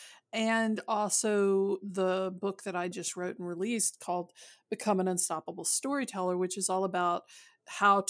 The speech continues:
to craft long serial stories. Taking ownership for me in this environment and what I've been exploring on those two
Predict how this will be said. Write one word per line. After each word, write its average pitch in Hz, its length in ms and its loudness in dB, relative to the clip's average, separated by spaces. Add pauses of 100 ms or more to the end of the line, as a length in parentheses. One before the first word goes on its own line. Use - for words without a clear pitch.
to 208 120 -2
craft 190 680 0 (420)
long 214 800 2 (100)
serial 190 920 0 (120)
stories. - 800 -2 (680)
Taking 302 540 -2
ownership 240 680 -4
for 208 180 -8
me 175 760 -4
in 190 180 -6
this 190 260 -2
environment 180 680 -4
and 180 100 -8
what 175 160 -4
I've 175 200 -4
been 175 140 -4
exploring 175 720 -4
on 175 140 -8
those 180 260 -4
two 190 360 -6